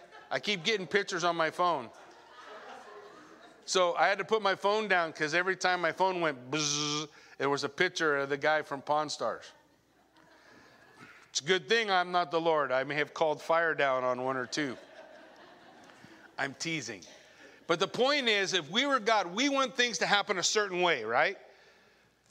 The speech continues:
And some of us would have stopped things that shouldn't have been stopped.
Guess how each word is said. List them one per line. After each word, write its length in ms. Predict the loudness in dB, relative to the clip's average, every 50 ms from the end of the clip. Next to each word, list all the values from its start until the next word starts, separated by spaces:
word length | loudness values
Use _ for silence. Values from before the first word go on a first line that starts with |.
| _ _ _ _ _ _ _ _ _ _ _ _ _ _ _ _ _ -20 _ _ _ _ _ -20 -20 -20 _ _ _ _ -20 -20 -20 -20 -20 -20 -20 -20 -20 -20 -20 -20 -20 -20 -20 -20 _ _ -20 _ _ _ _ _ -6 -2
And 200 | -2 -2 0 0
some 340 | 0 0 2 2 2 2 2
of 140 | 2 2 4
us 600 | 2 4 2 0 0 0 -2 -2 -2 -6 -8 -12 _ _ _ _ _ _ _ _ _ _
would 140 | -2 -2 0
have 100 | 0 0
stopped 520 | -2 -2 0 2 2 2 2 0 -4 -10 -8
things 640 | -6 -6 -6 -6 -8 -10 -10 -10 -10 -12 -12 -16 -18 _ _ _ _ _ _ _ _ _ _ _ _ _ _ _ _ _ _ _ _ _ _ _ _ _ _ _ _ _ _ _ _ _ _
that 240 | -6 -6 -6 -6 -8
shouldn't 260 | -6 -6 -6 -4 -6
have 100 | -6 -4
been 200 | -4 -6 -6 -6
stopped. 460 | -8 -8 -6 -6 -6 -6 -6 -10 -16